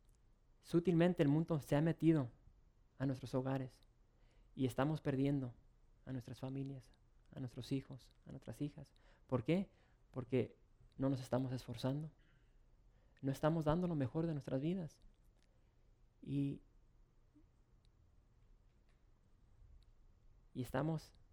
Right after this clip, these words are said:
en gran peligro. Lo tercero que dice Joab, dice, "Y que el Señor haga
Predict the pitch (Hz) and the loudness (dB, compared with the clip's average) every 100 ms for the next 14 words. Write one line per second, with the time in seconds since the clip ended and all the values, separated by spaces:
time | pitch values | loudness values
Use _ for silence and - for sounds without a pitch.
0 | - 127 127 135 156 151 160 185 143 - | -14 -2 2 2 0 0 0 -2 -8 -16
1 | - _ - - _ - - _ - - | -20 _ -20 -20 _ -20 -20 _ -20 -20
2 | - - - - - - _ - _ _ | -20 -20 -20 -20 -20 -20 _ -20 _ _
3 | _ 131 135 131 117 160 170 143 139 151 | _ -2 2 2 6 6 8 8 6 4
4 | 165 160 - _ _ _ _ _ - 135 | 0 -2 -8 _ _ _ _ _ 0 4
5 | 135 147 147 143 143 - - - 131 127 | 6 4 2 0 -4 -6 -20 -4 -2 4
6 | 127 - 127 139 151 160 165 | 2 4 4 6 6 6 2